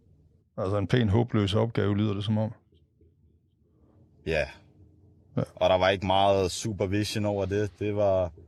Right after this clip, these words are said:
Speaker 2: det var bare, her, her er et kreditkort med nogle penge, og så køber I de programmer, I synes er passende.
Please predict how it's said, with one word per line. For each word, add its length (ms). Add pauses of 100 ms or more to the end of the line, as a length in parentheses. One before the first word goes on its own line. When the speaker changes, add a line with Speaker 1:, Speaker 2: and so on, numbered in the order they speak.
(460)
Speaker 2:
det 80
var 120
bare, 360
her, 300
her 180
er 160
et 160
kreditkort 580
med 80
nogle 160
penge, 380 (340)
og 100
så 100
køber 260
I 60
de 140
programmer, 400
I 80
synes 340
er 200 (440)
passende. 400